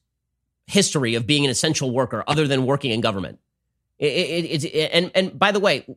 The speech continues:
it, it, like, he was just elected to the position. It's not like, it,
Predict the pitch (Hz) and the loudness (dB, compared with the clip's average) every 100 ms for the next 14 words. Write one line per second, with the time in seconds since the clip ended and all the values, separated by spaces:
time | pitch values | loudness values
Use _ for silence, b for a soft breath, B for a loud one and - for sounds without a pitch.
0 | _ _ _ _ _ - 170 - 165 - | _ _ _ _ _ -6 -4 -4 -8 0
1 | 165 - 233 - 208 165 156 - 127 113 | 2 4 2 2 0 0 0 -2 -4 -6
2 | 117 117 117 82 95 - 185 156 120 - | -6 -4 -4 -4 -4 0 2 2 -2 -4
3 | _ _ _ _ _ - 107 | _ _ _ _ _ -12 -6